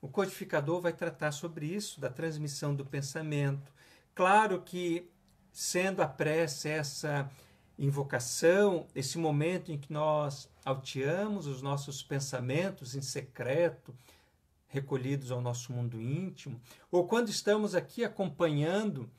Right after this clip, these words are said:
é, a prece de alguém, estamos sendo dirigidos os pensamentos pela prece, nós vamos perceber que a ação da prece se dá exatamente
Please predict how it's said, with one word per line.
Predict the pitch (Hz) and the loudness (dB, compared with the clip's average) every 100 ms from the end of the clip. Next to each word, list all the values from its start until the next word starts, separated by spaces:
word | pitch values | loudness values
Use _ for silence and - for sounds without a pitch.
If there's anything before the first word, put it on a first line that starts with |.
| _ _ - _ _ | _ _ -20 _ _
é, | 123 127 120 117 - | 0 2 2 -2 -4
a | 123 | -6
prece | - 131 147 175 - - 139 139 | 0 4 6 4 0 -2 -4 -4
de | 120 | 0
alguém, | 123 120 120 156 196 156 139 _ _ - | 2 2 0 0 -2 -4 -8 _ _ -20
estamos | - - 147 156 143 | -14 0 0 0 -2
sendo | - 147 147 | 0 0 0
dirigidos | 120 143 139 120 120 185 262 208 151 123 | 0 2 2 0 -2 0 0 -2 -6 -8
os | 120 | -10
pensamentos | - 151 139 - 117 131 185 208 202 - - | -6 -6 -4 -4 -4 -2 -2 -4 -8 -16 -10
pela | - 123 120 | -4 -2 -2
prece, | - 151 220 - - 139 - - _ _ | -2 0 0 0 -6 -8 -16 -20 _ _
nós | 165 160 | 0 2
vamos | 165 190 202 | 4 2 0
perceber | - 175 - 156 160 202 | -4 -4 -2 -2 -2 -2
que | 202 | -2
a | |
ação | 151 185 180 | -2 -2 0
da | 165 | 0
prece | 185 226 247 185 | 2 0 0 -4
se | - 147 | -4 0
dá | 170 | 2
exatamente | 202 202 202 156 175 247 - | 2 0 -2 -4 -4 -4 -8